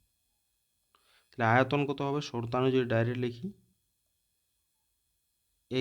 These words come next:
কিউব সমান হচ্ছে পাঁচশো বারো, বা এ সমান থ্রি under root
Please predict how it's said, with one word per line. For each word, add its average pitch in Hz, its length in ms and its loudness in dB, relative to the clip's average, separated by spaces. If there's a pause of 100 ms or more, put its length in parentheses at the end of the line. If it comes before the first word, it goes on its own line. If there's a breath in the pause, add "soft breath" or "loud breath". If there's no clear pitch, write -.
কিউব 151 240 -2
সমান 135 220 0
হচ্ছে 131 200 -6 (760)
পাঁচশো 117 300 -2 (120)
বারো, 87 200 -2 (1040)
বা 113 220 -2 (1700)
এ 143 40 2 (120)
সমান 147 220 0 (120)
থ্রি 135 160 -4 (260)
under 123 280 0
root 160 180 0